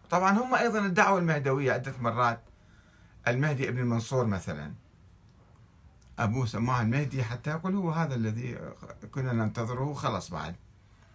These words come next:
ثم بعد سقوط الدولة ال-، الفاطمية في القرن السادس الهجري، جاء خليفة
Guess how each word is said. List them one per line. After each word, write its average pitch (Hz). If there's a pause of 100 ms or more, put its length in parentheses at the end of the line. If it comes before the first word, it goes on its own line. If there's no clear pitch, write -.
(920)
ثم 202 (1300)
بعد 143
سقوط 185
الدولة 139
ال-، 95 (1000)
الفاطمية 101 (920)
في -
القرن 117
السادس 113 (120)
الهجري، 90 (1400)
جاء 147
خليفة 131